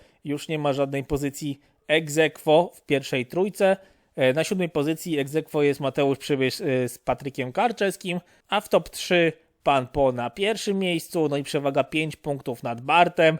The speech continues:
No i tutaj mamy lukę dwudziestu pięciu punktów, a tam już czyha Dominik Zieliński. Tak to wygląda na chwilę obecną, a kolejna aktualizacja będzie nie w ten, tylko w przyszły wtorek, no bo już z poprzedniego tygodnia wszystko jest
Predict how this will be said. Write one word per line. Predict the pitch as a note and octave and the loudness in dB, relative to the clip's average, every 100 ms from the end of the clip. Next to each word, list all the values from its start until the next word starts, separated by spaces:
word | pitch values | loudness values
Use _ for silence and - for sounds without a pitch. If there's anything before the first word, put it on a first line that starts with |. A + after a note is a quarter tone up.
| - _ _ - | -4 _ _ -8
No | C#4 | -4
i | A3 | -2
tutaj | F#3 E3+ | 0 0
mamy | C#3+ C#3 C3 | 0 0 0
lukę | A#2+ D3 D#3+ D3+ D3 - _ | 2 0 2 4 4 2 _
dwudziestu | C3+ C#3+ G#3 D#3+ D#3 - C#3+ | -8 -6 0 0 0 -2 -2
pięciu | C3 B2+ - B2+ | 0 -2 -2 -6
punktów, | C#3 C3 B2 C#3+ C3 - _ | -2 -2 -2 0 0 -2 _
a | - | -4
tam | G#3 C#3+ C3 C3 D3+ - | 0 2 2 0 -8 -6
już | C#3 C#3 | -4 -4
czyha | - C3+ - B2 | -4 -4 0 -2
Dominik | C#3+ D#3+ C3+ A#2+ A#2 - - | 0 -2 -2 -8 -10 -12 -4
Zieliński. | B2+ A#2+ B2+ B2+ C#3 D3 C3 - C#3 B2+ A#2+ _ _ _ _ _ | -4 -2 -2 0 -2 -2 -6 -6 -4 -2 -6 _ _ _ _ _
Tak | A3+ A3+ | -6 0
to | A#3 | 0
wygląda | A3 F#3 F#3 F3+ | 2 2 4 6
na | D#3+ | 4
chwilę | D3 D3 C3+ | 0 -2 -2
obecną, | B2+ C#3+ C#3 D3+ C#3 | 2 0 0 -2 -2
a | C3 | -2
kolejna | C3+ C3 B2+ | -2 -2 -2
aktualizacja | A#2+ C3+ B2+ D#3+ G#3 G#3 G3 F3+ - _ _ | -6 -4 -2 -2 0 0 2 0 0 _ _
będzie | G#3+ A3+ G#3 G3 - _ | -6 2 2 2 -2 _
nie | D4 B3+ | -8 -4
w | |
ten, | A3+ G#3+ | -2 -2
tylko | F#3+ D#3 | -4 -4
w | |
przyszły | - E3 D3 | -4 -4 -4
wtorek, | - C#3 C#3+ C#3+ | 0 4 4 4
no | C#3 B2+ | 0 -2
bo | C3 - _ | 0 -2 _
już | F#3 C3 B2+ - | -6 -4 -4 -10
z | - - | -18 -18
poprzedniego | - D#3 - F#3 E3+ D#3+ D#3+ | 0 0 2 -2 -2 -2 -2
tygodnia | D#3+ D3 C#3+ D3 | -2 -2 -2 -2
wszystko | B2+ - B2 - B2+ | -2 -4 -8 -4 -4
jest | A#2 A#2 - | -4 -6 -10